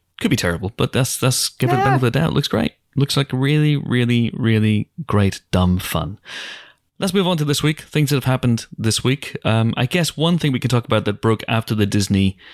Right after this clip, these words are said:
Speaker 1: news, you know, the news again that broke last week,
Speaker 2: Mm-hmm.
Speaker 1: is that Jamie Alexander is going to be back as the Lady Sif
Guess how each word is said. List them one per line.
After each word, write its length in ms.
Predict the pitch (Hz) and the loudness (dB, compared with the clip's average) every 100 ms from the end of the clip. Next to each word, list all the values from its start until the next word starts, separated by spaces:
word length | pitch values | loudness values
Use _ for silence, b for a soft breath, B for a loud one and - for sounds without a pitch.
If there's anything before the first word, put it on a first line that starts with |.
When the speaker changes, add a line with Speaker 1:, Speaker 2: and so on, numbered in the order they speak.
| B | B
Speaker 1:
news, 560 | 101 101 92 117 - - B B B | 0 2 4 2 0 -4 B B B
you 140 | - 110 | -4 -2
know, 80 | |
the 120 | 110 110 | 0 2
news 260 | 113 117 | 2 2
again 500 | 113 107 104 131 123 - | 2 0 0 0 -2 -2
that 160 | 110 | -2
broke 180 | 104 101 | 0 0
last 240 | 110 98 - | 0 0 0
week, 220 | 107 - B B | -2 -4 B B
Speaker 2:
Mm-hmm. 140 | 214 | 2
Speaker 1:
is 260 | 117 117 - | 4 2 0
that 280 | 120 113 104 - | 0 0 -2 -8
Jamie 320 | - 127 139 | -2 0 2
Alexander 560 | 120 135 123 131 127 120 - | 0 -2 0 0 2 0 0
is 260 | 113 120 | 0 0
going 240 | 110 113 107 | 2 0 2
to 80 | 110 | 0
be 140 | 107 | -2
back 320 | 113 107 104 - | 0 -2 -2 -2
as 160 | 104 98 | 0 0
the 80 | 98 | 0
Lady 320 | 104 139 143 | 2 2 0
Sif 480 | - 147 123 - | 0 0 0 -4